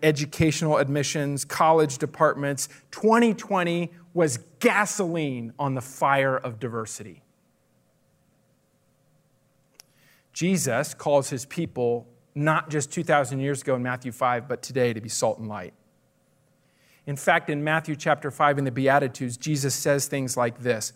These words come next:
"Blessed are those who hunger and thirst for righteousness.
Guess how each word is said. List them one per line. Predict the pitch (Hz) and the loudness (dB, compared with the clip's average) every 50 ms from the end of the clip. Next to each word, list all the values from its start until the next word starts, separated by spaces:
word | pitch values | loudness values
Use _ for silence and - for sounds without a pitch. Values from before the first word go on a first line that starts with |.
| _ _ | _ _
"Blessed | - 139 147 156 160 156 - 208 180 | -2 2 2 2 2 0 -2 0 0
are | 175 160 | 0 2
those | 139 143 135 131 131 131 - | 2 2 0 0 0 -2 -4
who | 151 127 | -6 -8
hunger | 120 - - 147 151 156 151 170 170 170 170 _ _ - | -6 -6 -6 -6 -4 -4 -6 -6 -8 -8 -12 _ _ -12
and | 143 143 135 | -10 -10 -8
thirst | - - 120 110 110 - - _ _ _ _ _ _ | -6 -6 -6 -6 -8 -12 -16 _ _ _ _ _ _
for | - 123 | -10 -6
righteousness. | 117 117 117 117 113 - - 107 - - - 110 117 - - | -4 -2 -2 -2 -4 -8 -12 -14 -14 -14 -16 -16 -18 -18 -18